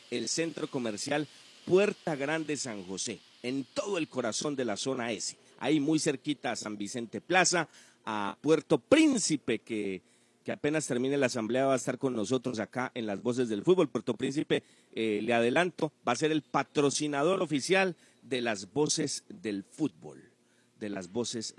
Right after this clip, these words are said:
del Fútbol. Eh, el centro comercial Puerto Príncipe, que tiene todo para todos en un solo lugar, en ese sector estupendo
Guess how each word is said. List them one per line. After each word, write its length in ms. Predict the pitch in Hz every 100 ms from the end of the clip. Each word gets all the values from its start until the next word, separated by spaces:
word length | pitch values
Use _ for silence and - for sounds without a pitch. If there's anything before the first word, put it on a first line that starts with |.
| 92
del 180 | 95 90
Fútbol. 400 | 107 90 78 76 - - _ _
Eh, 340 | 104 101 98 -
el 180 | 117 113
centro 320 | - 127 151
comercial 400 | 143 117 110 131
Puerto 300 | 147 127 123
Príncipe, 480 | - 214 196 - 190
que 180 | - 131
tiene 280 | - 160 160
todo 260 | 180 170
para 240 | 143 127 -
todos 240 | 156 139
en 80 | 123
un 100 | 123
solo 240 | 143 139
lugar, 300 | 123 127 147
en 120 | 127 113
ese 180 | 120
sector 300 | 123 - 127
estupendo 760 | 127 - 107 - 135 120 117